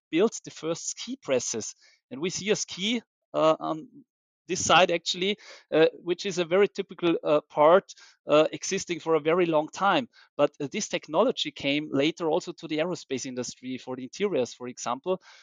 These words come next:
Um, and especially, uh, in the press technology,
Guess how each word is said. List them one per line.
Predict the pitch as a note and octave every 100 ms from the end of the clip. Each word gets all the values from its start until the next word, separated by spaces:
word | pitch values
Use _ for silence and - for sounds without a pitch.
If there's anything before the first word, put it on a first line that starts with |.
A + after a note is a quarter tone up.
| _ -
Um, | B2+ C3+ D3 - -
and | D3 D#3 -
especially, | D3+ - E3 F#3 - C3+ G#2+ - _ _ B2+
uh, | B2+ -
in | D3+ D#3
the | C#3
press | - D3+
technology, | - - C3+ D3+ D#3+ - D#3+ D3+